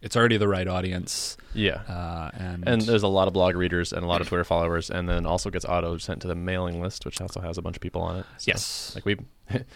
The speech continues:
Speaker 2: the answer might be, like, "Step one, have a giant audience."
Speaker 1: Yes.
Speaker 2: Um,
Speaker 1: Uh, I believe that's it. And so really, some of what's happening here is just saying it a few more times to that audience.
Speaker 2: Yeah.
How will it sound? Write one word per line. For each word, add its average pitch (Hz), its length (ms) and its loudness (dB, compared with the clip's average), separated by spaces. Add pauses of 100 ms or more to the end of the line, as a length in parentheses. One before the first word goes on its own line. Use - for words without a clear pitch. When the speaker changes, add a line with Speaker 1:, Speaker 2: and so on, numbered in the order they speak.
(140)
Speaker 2:
the 127 80 4
answer 135 160 6
might 117 120 10
be, 113 80 6
like, 95 220 8
"Step 185 180 6
one, 117 220 6
have 151 240 4
a 139 60 6
giant 117 260 6
audience." 92 580 2
Speaker 1:
Yes. - 680 -2 (120)
Speaker 2:
Um, 82 360 -6
Speaker 1:
Uh, 95 340 2
I 104 40 6
believe 131 300 8
that's 104 240 6
it. 98 160 4
And 101 120 2
so 135 120 6
really, 139 560 6 (500)
some 135 220 6
of 127 80 8
what's 98 160 4
happening 92 300 2
here 92 140 0
is 85 120 -2
just - 340 -6 (120)
saying 98 760 0
it 90 240 0
a 87 100 0
few 101 280 -4
more 90 260 0
times 82 560 -6
to - 160 -8
that - 180 -4
audience. - 680 -4
Speaker 2:
Yeah. 262 240 0